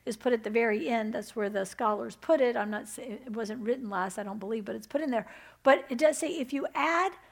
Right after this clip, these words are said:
a word to this, God's gonna add all these things. If you, I mean, it's a real curse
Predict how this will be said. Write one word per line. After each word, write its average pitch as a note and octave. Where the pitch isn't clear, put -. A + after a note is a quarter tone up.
a C#4
word C#4+
to A3
this, F#3+
God's C#4+
gonna B3
add A#3
all C4
these A#3+
things. F4
If A#3
you, C4+
I D4+
mean, C4+
it's D4+
a C#4+
real B3
curse -